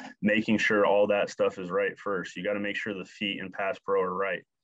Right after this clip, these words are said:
Um, some guys wanna teach the hands so fast because it's the cool thing to do right now is to teach the hands and pass pro. But with a, with a brand new group that I'm starting with, we're gonna start with our feet first.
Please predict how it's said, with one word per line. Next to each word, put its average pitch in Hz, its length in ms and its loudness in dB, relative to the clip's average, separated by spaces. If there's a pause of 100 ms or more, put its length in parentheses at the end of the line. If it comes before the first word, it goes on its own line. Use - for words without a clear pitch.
(220)
Um, 85 400 -4
some 101 240 -6
guys 101 260 -2
wanna 101 220 -2
teach 95 240 -8
the 92 120 -6
hands 101 360 -2
so 95 200 2
fast 98 460 -4
because 90 280 -8
it's - 140 -18
the 92 100 -12
cool 101 320 2
thing 101 260 0
to 92 80 -2
do 92 180 -2
right 92 240 2
now 87 280 -2 (280)
is 95 180 -8
to 90 100 -12
teach 92 220 -2
the 90 120 2
hands 95 300 0
and 87 120 -4
pass 95 300 0
pro. 87 240 -2 (420)
But 92 280 2 (220)
with 92 240 -4
a, 95 120 -6
with 101 220 -2
a 92 40 -6
brand 101 320 0
new 98 120 -2
group 104 240 -2
that 98 80 -2
I'm 92 140 -4
starting 95 340 -2
with, 92 180 -10
we're 95 120 -6
gonna 95 120 -2
start 95 300 0
with 92 140 0
our 90 120 0
feet - 340 -6
first. - 440 2